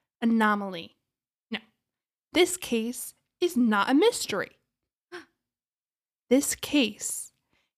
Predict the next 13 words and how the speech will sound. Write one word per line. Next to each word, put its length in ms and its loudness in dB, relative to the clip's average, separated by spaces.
is 440 2
scientific. 1200 -4
<gasps> 540 -20
I 180 2
know. 260 -4
So 140 6
brace 420 2
yourselves 600 -6
and 140 -4
prepare 640 -2
as 180 -4
we 180 -2
delve 600 2